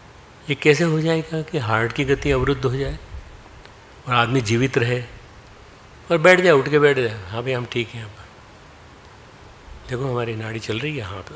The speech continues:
अब चल रही है, उस समय नहीं चल रही थी।" स्वामी जी, स्वामी राम हमारे, अम, चिन्मय जिस कॉलेज में पढ़ता था,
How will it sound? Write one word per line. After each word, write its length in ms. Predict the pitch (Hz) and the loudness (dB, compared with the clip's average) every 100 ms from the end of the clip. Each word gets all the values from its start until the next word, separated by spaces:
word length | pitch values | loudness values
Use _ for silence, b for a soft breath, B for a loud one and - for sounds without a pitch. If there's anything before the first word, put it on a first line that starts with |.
| - | -6
अब 140 | 135 | -6
चल 180 | - 92 | -4 -6
रही 220 | 92 127 | -6 -8
है, 60 | 147 | -10
उस 260 | - 117 | -10 -6
समय 160 | 147 139 | -2 -2
नहीं 100 | 107 | -4
चल 160 | 104 117 | -8 -10
रही 120 | 135 | -12
थी।" 180 | - - - - - B B B B B B - | -16 -20 -20 -20 -20 B B B B B B -8
स्वामी 320 | - 131 160 | -2 0 2
जी, 480 | 165 175 160 - - | 4 2 0 -8 -12
स्वामी 300 | - 131 143 | -2 2 4
राम 300 | 135 139 139 | 6 4 4
हमारे, 580 | 131 135 135 131 131 - - - 156 151 143 147 117 | 0 0 0 0 -2 -8 -16 -18 -18 -18 -18 -18 -14
अम, 540 | 113 113 110 110 117 - - - - - | -14 -12 -12 -14 -16 -16 -18 -20 -20 -12
चिन्मय 360 | - 113 127 | -6 0 0
जिस 320 | 117 117 - - | 0 -2 -6 -6
कॉलेज 340 | - 104 107 | -4 -4 -4
में 100 | 107 | -6
पढ़ता 280 | 104 95 104 | -6 -6 -8
था, 240 | 127 151 | -8 -12